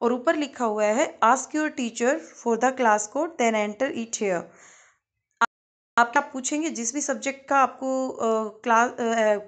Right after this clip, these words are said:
क्लासरूम एंटर करना है और उस टीचर ने जो कोड भेजा है वो आप इसमें एंटर कर दीजिए। जब आप वो कोड एंटर कर देंगे तो आप उस क्लास में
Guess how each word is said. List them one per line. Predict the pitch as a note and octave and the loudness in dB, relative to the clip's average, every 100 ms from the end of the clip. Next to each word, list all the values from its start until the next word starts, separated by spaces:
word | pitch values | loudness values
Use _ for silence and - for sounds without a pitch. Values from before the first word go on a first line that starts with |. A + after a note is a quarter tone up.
| - | 0
क्लासरूम | A3+ A3+ C4 B3+ A#3+ - G#3+ | 2 2 -2 -4 -4 -6 -6
एंटर | A3 B3+ | -6 -6
करना | C4 A3+ A#3 | -4 -2 -2
है | A3+ D4 - - - - _ - | -2 -4 -8 -20 -20 -20 _ 0
और | A3 A3 A3 - | 2 2 0 -8
उस | - D4+ - | -6 -6 -4
टीचर | B3+ B3+ B3 | -6 0 0
ने | B3 | 0
जो | B3+ A#3+ | -2 -4
कोड | A#3+ C4+ A#3+ | 0 0 0
भेजा | A3 A3 G#3+ | -4 0 0
है | A#3 C4+ | 0 -4
वो | G3+ B3+ | -2 -4
आप | C4 G3+ B3 E4 - _ _ _ _ _ B3+ | 0 4 2 2 -10 _ _ _ _ _ -12
इसमें | C4 C#4 | -4 -2
एंटर | A#3 A3 A3 | 0 -2 -6
कर | G#3 G3 | -4 -4
दीजिए। | F#3+ F3+ F#3 - - - | -6 -8 -8 -10 -18 -2
जब | G3 B3+ | 2 4
आप | D#4 D#4+ | 4 2
वो | D#4+ | 0
कोड | D4 D#4 E4+ | 4 4 6
एंटर | D4+ C4 D4 | 2 0 -2
कर | B3 | 0
देंगे | G#3 G#3+ A#3 E4 | 0 -4 -4 -4
तो | C4+ | 0
आप | - A3+ C4+ - - | 4 4 4 -2 -8
उस | D4+ D#4+ - | -4 -4 -4
क्लास | B3+ A3 G#3+ B3 | 0 2 2 -2
में | A#3+ E4+ - | -2 -4 -4